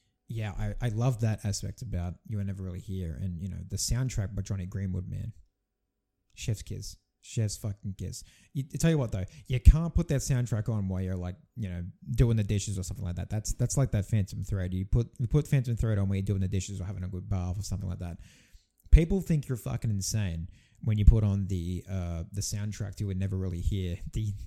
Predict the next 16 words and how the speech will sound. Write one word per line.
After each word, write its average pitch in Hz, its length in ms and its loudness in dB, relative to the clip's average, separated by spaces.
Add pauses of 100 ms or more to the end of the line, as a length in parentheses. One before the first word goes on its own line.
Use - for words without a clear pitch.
(580)
the, 113 280 0
the - 60 -8
strings 143 600 0
heavy 127 300 8
soundtrack, 101 760 -4 (200)
uh, 98 220 -4
from 110 200 -6
Johnny 107 220 0
Greenwood, 98 440 -2
if 92 100 -8
you 101 60 -2
would 95 120 -2
never 92 140 -4
really 90 200 -4
hear. 87 260 -4 (1120)
Uh, 110 220 -2